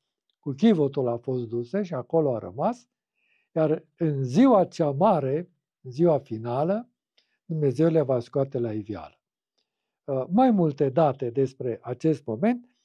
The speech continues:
avem în următorul paragraf, care este în primul volum din Mărturii Speciale sau din Solii Alese, uh, pagina două sute română,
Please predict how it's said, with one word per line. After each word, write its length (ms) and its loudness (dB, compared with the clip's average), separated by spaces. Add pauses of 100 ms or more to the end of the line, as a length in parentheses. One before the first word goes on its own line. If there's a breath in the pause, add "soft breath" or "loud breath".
(220 soft breath)
avem 380 2
în 160 -2
următorul 680 2
paragraf, 640 0 (500)
care 440 2 (280)
este 520 0
în 160 0 (540)
primul 380 4
volum 440 2
din 280 -4
Mărturii 480 0
Speciale 960 -2 (400)
sau 340 2
din 360 -2
Solii 420 2
Alese, 720 -2 (600 soft breath)
uh, 360 0 (200)
pagina 540 2
două 320 4
sute 480 -4
română, 600 0